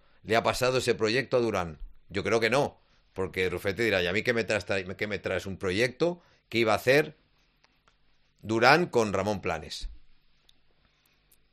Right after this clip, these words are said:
Durán pasa otros nombres a Chen de directores deportivos. No sé qué van a hacer.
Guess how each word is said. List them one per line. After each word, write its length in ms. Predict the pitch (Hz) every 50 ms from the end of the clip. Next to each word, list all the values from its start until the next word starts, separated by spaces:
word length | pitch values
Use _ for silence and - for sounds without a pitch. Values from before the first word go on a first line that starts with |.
| _ _ _ _ _ _ _ _ _ _ _ _ _ _ - - - - - - _ _ _ _
Durán 460 | - 104 123 127 160 175 170 143 -
pasa 300 | - 160 170 165 - -
otros 260 | 110 92 85 95 90 82
nombres 680 | 92 95 95 90 87 82 78 73 - - - - _ _ _ _ _ _ _ _ _ _ _ _ _ _ _ _ _ _ _ _ _
a 120 | 101 92
Chen 420 | - - 120 131 156 180 190 196 - _ _ _ _
de 180 | _ 92 104 104
directores 420 | 104 101 98 92 - 117 113 110
deportivos. 680 | 98 104 85 95 87 78 - 82 76 71 71 - - - _ _ _ _ _ _ _ _ _ _ _ _ _ _ _ _ _ _ _ _ _ _ _ _ _ _ _ _ _ _ _ _ _ _ _ _ - - - - - - - -
No 180 | 98 110 120
sé 140 | - - 117
qué 100 | 92 95
van 140 | 87 82 78
a 40 | 71
hacer. 240 | - - - -